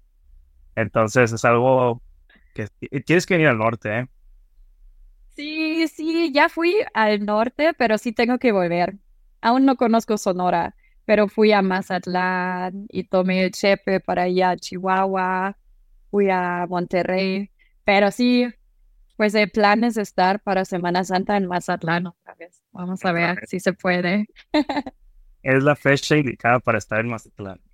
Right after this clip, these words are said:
Speaker 1: <laughs>
Speaker 2: Exacto, cuando yo fui fue, fue febrero, fue el año pasado, creo. Fui con una amiga, fue muy divertido, pero súper vacío,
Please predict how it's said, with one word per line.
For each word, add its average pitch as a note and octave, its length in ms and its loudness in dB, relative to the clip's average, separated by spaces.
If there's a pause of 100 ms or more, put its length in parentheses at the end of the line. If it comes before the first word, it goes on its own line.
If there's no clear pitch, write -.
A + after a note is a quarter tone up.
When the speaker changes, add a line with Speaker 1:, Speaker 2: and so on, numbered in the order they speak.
Speaker 1:
<laughs> D3+ 300 -10 (380)
Speaker 2:
Exacto, A#3 960 0
cuando A#3 260 4
yo B3 200 2
fui D4 220 -4
fue, B3 380 -2 (260)
fue G#3+ 340 0
febrero, G3+ 720 0 (720)
fue D4+ 180 -14
el - 100 -8
año G3 260 -4
pasado, - 440 -6
creo. - 220 -12 (400)
Fui C#4 160 4
con D#4+ 140 4
una C#4 180 4
amiga, G#3+ 420 4
fue G3+ 320 -2
muy G#3+ 200 -2
divertido, G#3 640 2 (100)
pero F3 480 2
súper F#3 340 -4
vacío, E3+ 500 -6